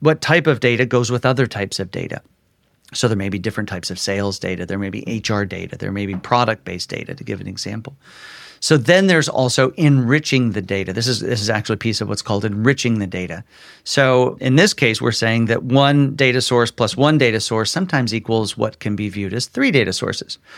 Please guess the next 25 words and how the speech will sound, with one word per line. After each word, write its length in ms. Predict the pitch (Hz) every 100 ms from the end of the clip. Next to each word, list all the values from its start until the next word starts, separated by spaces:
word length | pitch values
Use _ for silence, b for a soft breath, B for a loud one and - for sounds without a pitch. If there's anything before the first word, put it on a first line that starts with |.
| B B -
Just 200 | 135 -
because 320 | 135 131 117
we're 140 | 123
going 380 | 110 123 123 113
to 180 | - 120
create 280 | - - 107
associations 920 | 92 - 104 - 107 110 127 147 143
there, 340 | 143 143 139 143 b b
we 140 | 123
are 120 | 127 123
going 380 | 123 120 117
to 480 | 110 - 120 113 110 b b
add 260 | - 135 127 -
additional 760 | 113 - 135 143 135 135 135
data 440 | 139 120 127 123 135
that's 220 | 117 113
going 300 | - 113 113
to 120 | 110
make 300 | 110 110 113
that, 280 | 117 107 107 - _
that 260 | - 120 -
data 240 | 127 113
have 160 | 110 107
more 200 | 110 92
context. 720 | - - 139 139 226 - -